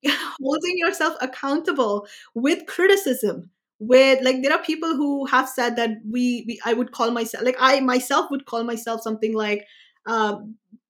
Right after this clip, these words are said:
"So dumb, what a dumb things to do, uh, you, you behave like a loser today, do better tomorrow."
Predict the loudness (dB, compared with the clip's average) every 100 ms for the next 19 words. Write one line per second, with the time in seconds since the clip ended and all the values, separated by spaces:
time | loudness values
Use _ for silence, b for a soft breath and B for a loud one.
0 | -10 -4 2 2 4 4 6 4 2 2
1 | 2 2 2 2 2 0 -2 -4 -2 -2
2 | -4 -2 0 -2 -4 -12 -10 -12 -10 -10
3 | -6 -2 4 6 6 2 2 2 4 2
4 | 0 -2 0 -2 -4 b 4 6 6 4
5 | 4 2 0 0 0 0 -2